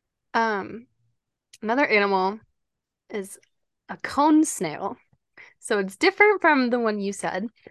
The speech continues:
Um, they're a saltwater snail, and they are dangerous because divers or swimmers can accidentally, like,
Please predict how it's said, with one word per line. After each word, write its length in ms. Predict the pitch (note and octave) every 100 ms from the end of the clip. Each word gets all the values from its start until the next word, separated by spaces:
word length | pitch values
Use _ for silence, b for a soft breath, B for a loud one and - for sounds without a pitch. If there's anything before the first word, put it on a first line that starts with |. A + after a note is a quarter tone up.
| B B B B -
Um, 480 | G#3 G3 F#3 F#3+ G3
they're 180 | F#3+ G#3
a 100 | G#3+
saltwater 580 | - A#3+ G#3+ F#3+ F#3+
snail, 560 | F#3+ - F#3 F3 F3+ G#3+ _ _ b _ _ -
and 360 | A3+ A3 G3+ F#3+
they 280 | G3 B3 D#4+
are 140 | C#4
dangerous 460 | A#3 G#3 G3+ G3+ -
because 460 | A3 G#3 G3+ F#3
divers 580 | - F#3+ G3 G#3+ A3 G#3+
or 140 | G#3+
swimmers 460 | G#3 - F#3+ F#3 G3+
can 200 | - G3
accidentally, 560 | G#3 G#3 - G3+ G3 F#3+
like, 180 | F3